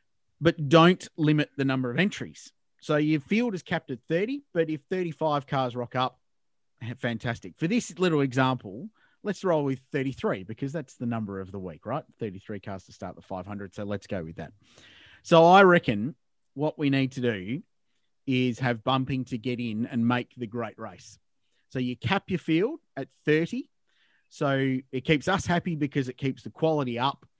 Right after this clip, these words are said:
and you don't have the walking wounded ten seconds off the pace at the back if it was open to all Joe Bloggs. You've gotta be fast to get in the race. It keeps the punters who want thirty cars or more happy because they get a bigger grid than twenty-four or twenty-five that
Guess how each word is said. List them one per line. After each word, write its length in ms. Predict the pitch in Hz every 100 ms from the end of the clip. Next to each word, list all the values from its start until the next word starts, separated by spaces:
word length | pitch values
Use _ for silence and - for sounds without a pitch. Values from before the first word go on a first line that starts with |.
| _ _ _ -
and 220 | 127 120
you 100 | 120
don't 360 | 127 135 131
have 280 | - 131 117
the 80 | 120
walking 380 | 120 127 - 113
wounded 460 | 123 127 123 117 110 _ _
ten 240 | - 139 120
seconds 320 | 120 117 113
off 140 | 110
the 80 | -
pace 280 | 113 113 -
at 60 | 104
the 60 |
back 200 | 104 117 117
if 200 | 107 123
it 160 | 120
was 140 | 113 120
open 280 | 117 113
to 60 | 113
all 200 | 101 113
Joe 200 | 110 107
Bloggs. 360 | 95 156 233 120
You've 140 | 107
gotta 240 | 139 131
be 220 | 113 123 113
fast 440 | - 113 107 -
to 60 | 110
get 160 | 117
in 120 | 113
the 80 | 101
race. 420 | 98 151 285 - - - - - - - _ _ _ _ _ -
It 100 | 127
keeps 240 | 190 165
the 80 | 143
punters 340 | 131 151 143 131
who 120 | 127
want 220 | 131 101
thirty 220 | 131 120
cars 420 | 113 139 156 156
or 120 | 127 117
more 320 | 139 143 135
happy 260 | 131 131
because 320 | 127 123 123 117
they 120 | 117
get 140 | 113
a 40 | 101
bigger 220 | 117 104
grid 260 | 120 120
than 140 | 107 107
twenty-four 520 | - 110 101 113 107
or 40 |
twenty-five 580 | 104 113 104 - 113 113
that 100 | 113